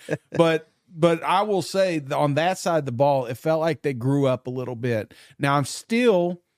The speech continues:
Speaker 2: I'm still scratching my head about this red zone, uh, issues
Speaker 1: Mm.
Speaker 2: that, that Tennessee's having.
Speaker 1: Right.
Speaker 2: Um, and I don't know if, if that's more credit for K-, I,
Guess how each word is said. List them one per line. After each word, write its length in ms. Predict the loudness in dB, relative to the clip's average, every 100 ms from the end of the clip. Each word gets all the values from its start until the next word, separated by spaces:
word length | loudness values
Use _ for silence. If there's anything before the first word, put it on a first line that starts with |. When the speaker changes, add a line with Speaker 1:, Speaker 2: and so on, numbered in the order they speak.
| _ _ _ _ _ _ _ -2
Speaker 2:
I'm 100 | -2
still 600 | -4 0 2 2 0 -10 _ _ -14
scratching 500 | -6 -2 -2 -2 -2
my 140 | 0
head 280 | 0 0 0
about 320 | 0 -2 -2
this 260 | -4 -6 -2
red 320 | 0 0 -2
zone, 460 | 0 0 0 -4 -8 _ _ _ _ -10
uh, 80 | -10 -10 -6
issues 440 | -2 0 2 2 0
Speaker 1:
Mm. 40 |
Speaker 2:
that, 240 | -2 -2 -6
that 160 | -6
Tennessee's 420 | -4 -4 -2 -4
having. 460 | -2 -2 -4 -4 -8 -8 -2
Speaker 1:
Right. 280 | 0 2
Speaker 2:
Um, 360 | 0 0 0 -2
and 120 | -2 0
I 80 |
don't 160 | 0 0
know 160 | 0 0
if, 140 | -4 _
if 280 | -6 -6 -10
that's 320 | -4 -4 -2 -4
more 120 | -4
credit 420 | 0 0 0 -6
for 220 | -4 -4
K-, 140 | -4 -6
I, 120 | -8